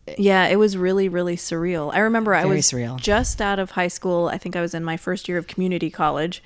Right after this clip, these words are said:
Speaker 2: Mm-hmm.
Speaker 1: And, uh, it was the end of the day, and I was working out at this women's gym called Living Well Lady.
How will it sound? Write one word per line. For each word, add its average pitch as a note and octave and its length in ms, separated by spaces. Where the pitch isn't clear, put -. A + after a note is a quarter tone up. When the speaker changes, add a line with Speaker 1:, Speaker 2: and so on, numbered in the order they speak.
Speaker 2:
Mm-hmm. C3+ 220
Speaker 1:
And, F3 560
uh, D#3+ 580
it F#3+ 60
was F3+ 120
the D#3 80
end F3+ 160
of F3+ 60
the F3+ 80
day, E3+ 300
and E3+ 140
I E3 60
was D#3 180
working F3 360
out E3 220
at - 120
this - 220
women's F3+ 400
gym A3+ 340
called - 280
Living F#3+ 240
Well F3 200
Lady. F#3+ 440